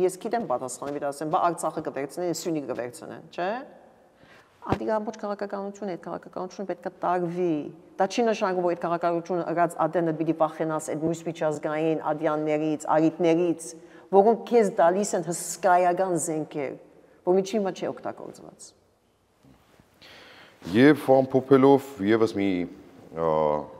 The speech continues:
Speaker 2: թեմայի պիտի անդրադառնամ, որ ուղղակիորեն կապ ունի մարդու իրավունքների, արդարադատության և նաև ճշմարտության հետ, ինչ խոսք, Ա,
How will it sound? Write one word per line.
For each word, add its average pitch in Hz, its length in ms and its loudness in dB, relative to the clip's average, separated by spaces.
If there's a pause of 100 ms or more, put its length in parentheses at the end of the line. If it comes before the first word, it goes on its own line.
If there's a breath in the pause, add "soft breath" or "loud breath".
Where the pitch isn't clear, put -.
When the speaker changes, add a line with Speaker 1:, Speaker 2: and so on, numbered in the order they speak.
(140)
Speaker 2:
թեմայի 90 300 0
պիտի 85 240 -2
անդրադառնամ, 78 480 2
որ 90 160 0
ուղղակիորեն 90 640 2
կապ 73 240 2
ունի 73 120 -6 (120)
մարդու 64 240 -6
իրավունքների, 73 840 -6 (220)
արդարադատության 71 920 -4 (520 loud breath)
և 62 160 -6
նաև 58 240 -8
ճշմարտության 64 640 -10
հետ, - 200 -14 (340)
ինչ 101 160 -18
խոսք, - 320 -12 (480 soft breath)
Ա, 80 80 2